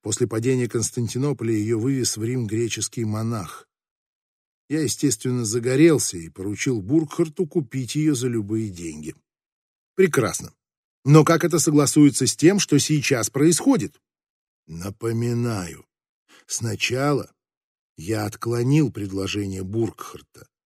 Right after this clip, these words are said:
Он начал предлагать картину другим людям, в том числе Микису. Он не знал, что я прекратил с ним общение, и надеялся с его помощью убедить меня приобрести картину.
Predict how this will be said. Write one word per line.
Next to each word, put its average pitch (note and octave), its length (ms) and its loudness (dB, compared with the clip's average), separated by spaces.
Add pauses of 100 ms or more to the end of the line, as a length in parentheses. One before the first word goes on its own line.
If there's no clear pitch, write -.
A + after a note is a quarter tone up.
(400)
Он D#3+ 260 6
начал D#3 380 4
предлагать C3+ 560 0
картину C#3 520 -2
другим C3+ 420 0
людям, D3+ 440 2 (420)
в - 220 -18
том C#3 200 8
числе C#3+ 380 2
Микису. D3 520 0 (680)
Он F#2+ 180 -6
не A#2 120 0
знал, B2 340 0
что - 200 -6
я G#2 200 -4
прекратил G2 580 -8
с - 100 -8
ним G2 160 -8
общение, C3 600 -2 (540)
и G#2 60 -8
надеялся A#2+ 600 4
с - 100 -2
его A#2+ 380 2
помощью C#3+ 600 0
убедить A2+ 600 -6
меня C#3 260 0
приобрести G#2 640 -6
картину. F2+ 580 -14